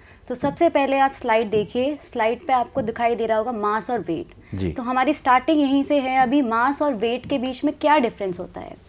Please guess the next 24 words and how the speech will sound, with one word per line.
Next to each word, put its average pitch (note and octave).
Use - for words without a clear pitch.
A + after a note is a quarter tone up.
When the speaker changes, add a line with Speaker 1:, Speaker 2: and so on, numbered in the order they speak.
Speaker 1:
तो D4+
जैसा C4+
कि D4+
आप D#4+
जानते A#3+
हैं, C4+
what C4
is C#4
mass? G#3
Mass B3+
is E4+
defined B3+
as B3+
the C4
quantity C#4+
of -
matter A3+
inside A#3
an C#4
any A#3+
object। E3
कोई D#4
भी F4+
चीज़ B3+